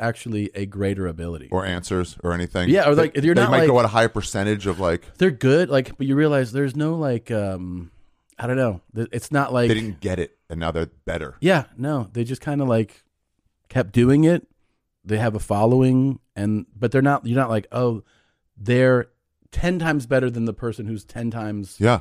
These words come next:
Speaker 1: less successful than them."
Speaker 2: You see articles written about them,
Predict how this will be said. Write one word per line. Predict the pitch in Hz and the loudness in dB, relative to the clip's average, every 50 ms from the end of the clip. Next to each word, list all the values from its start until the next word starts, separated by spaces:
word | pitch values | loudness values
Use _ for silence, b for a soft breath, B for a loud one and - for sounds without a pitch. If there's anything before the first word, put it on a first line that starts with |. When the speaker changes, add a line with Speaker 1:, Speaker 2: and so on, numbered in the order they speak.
| - - - | -2 -6 -4
Speaker 1:
less | 113 113 113 - | -4 -4 -4 -4
successful | - - 104 - - 107 98 98 - - 95 | -8 -12 -14 -12 -10 -10 -10 -10 -12 -12 -12
than | 87 85 82 | -10 -10 -12
them." | 67 62 76 85 | -14 -18 -8 -2
Speaker 2:
You | 101 143 | -2 0
see | 143 - 131 139 | 0 0 0 2
articles | 117 127 180 180 - 147 107 92 | 4 4 4 4 2 -2 -2 0
written | 107 101 90 90 | -2 -2 -2 -2
about | 80 82 80 80 | -2 -2 -4 -4
them, | - 87 90 113 | -4 -6 -6 -6